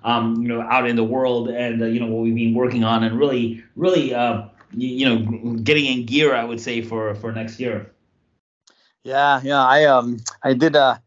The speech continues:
Speaker 2: I was a little jealous, I must admit, when you were sending, you know, some of those videos and pictures over. Uh, I definitely wish I was there, but I should be there. I think I'm going to, uh, the Hawaiian Islands and probably, uh, you know, Cancun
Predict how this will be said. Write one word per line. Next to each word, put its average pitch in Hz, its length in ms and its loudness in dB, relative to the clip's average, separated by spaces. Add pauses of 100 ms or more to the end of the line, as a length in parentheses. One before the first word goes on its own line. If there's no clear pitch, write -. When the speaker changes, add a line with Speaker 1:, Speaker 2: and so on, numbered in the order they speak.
Speaker 2:
I 143 60 -8
was 151 220 -4
a - 20 -10
little 185 180 -4
jealous, 139 540 -4
I 123 80 -8
must 135 320 -10
admit, 131 420 -6 (320)
when 117 180 -14
you 127 100 -8
were 127 80 -10
sending, 131 540 -8
you 123 60 -10
know, 120 100 -10
some 127 260 -10
of 117 60 -6
those 117 220 -4
videos 123 500 -4
and 113 100 -12
pictures 120 440 -12
over. 107 360 -8
Uh, 110 180 -10
I 110 140 -18 (440)
definitely 151 440 0
wish 139 220 -6
I 135 140 0
was 123 180 -10
there, 131 280 -2
but 143 460 -2 (840)
I 135 120 -12
should 156 300 -10
be 143 140 -8
there. 147 220 0
I 131 100 0
think 151 240 -12
I'm 143 120 -8
going 143 440 -8
to, 135 320 -8
uh, 123 280 -2 (340)
the 117 80 -14
Hawaiian 143 420 -2
Islands 143 800 -6
and 120 320 -12
probably, 127 600 -4
uh, 110 320 -4 (400)
you 117 80 -16
know, 107 220 -16
Cancun 123 840 -8